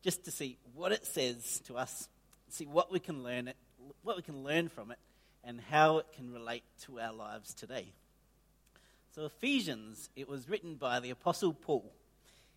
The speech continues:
He was someone who lived to encourage people. He, he really lived to encourage and guide other people. He was so passionate about it. He was,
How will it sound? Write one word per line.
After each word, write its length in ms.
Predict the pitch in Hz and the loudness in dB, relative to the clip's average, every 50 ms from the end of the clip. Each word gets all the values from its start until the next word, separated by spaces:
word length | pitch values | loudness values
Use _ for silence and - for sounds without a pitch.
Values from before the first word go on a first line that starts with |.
| _ _ _ | _ _ _
He 120 | - 185 190 | 2 6 8
was 200 | 190 196 185 160 | 8 8 8 6
someone 360 | - 233 233 247 254 240 214 | 2 2 2 2 -2 -4 -4
who 160 | 202 185 170 151 143 147 | -4 -6 -8 -8 -6 0
lived 480 | 156 165 170 175 160 147 - - - - _ _ _ _ - - | 4 4 4 4 2 -2 -14 -18 -20 -20 _ _ _ _ -18 -14
to 100 | 143 135 | -12 -12
encourage 720 | 123 117 110 - - - 143 147 151 151 156 147 135 - - | -12 -12 -12 -14 -10 -4 -2 -2 -2 -2 -4 -8 -10 -12 -12
people. 320 | - 110 98 - 107 95 82 90 _ _ _ _ - - _ _ _ | -12 -14 -16 -14 -16 -18 -20 -20 _ _ _ _ -20 -20 _ _ _
He, 300 | - 165 165 170 165 - - - | 4 4 4 4 2 -4 -14 -20
he 160 | - 151 156 143 147 160 180 | -18 -18 -16 -16 -16 -14 -12
really 260 | 202 208 208 214 208 | -10 -10 -10 -10 -10
lived 240 | 190 180 156 - - | -10 -12 -12 -14 -14
to 100 | 160 147 | -14 -14
encourage 720 | 139 135 - - - 165 175 196 208 202 208 175 151 - - 139 | -14 -10 -8 -6 -4 -2 -2 0 0 0 -2 -2 -4 -14 -16 -16
and 180 | 127 120 120 107 - - | -14 -14 -16 -16 -14 -12
guide 460 | - 127 135 139 147 147 147 147 135 | -10 -6 -4 0 0 2 2 2 0
other 180 | 123 127 131 | -2 -2 -4
people. 420 | 123 - 127 113 - - 87 78 - _ _ _ _ _ - _ _ _ | -6 -12 -12 -12 -12 -14 -18 -18 -20 _ _ _ _ _ -20 _ _ _
He 60 | - 127 | -10 -10
was 120 | 123 120 | -8 -8
so 340 | - - - - 208 226 233 | -8 -4 0 4 4 4 4
passionate 440 | 220 - 123 107 - - - 123 113 | 2 -2 -4 -4 -4 -4 -8 -8 -6
about 280 | 104 107 101 104 104 | -2 -2 -2 -2 -4
it. 100 | 113 - _ _ _ _ _ _ _ _ _ _ _ - | -8 -14 _ _ _ _ _ _ _ _ _ _ _ -16
He 60 | 123 | -14
was, 300 | 113 117 110 - - | -14 -12 -12 -12 -14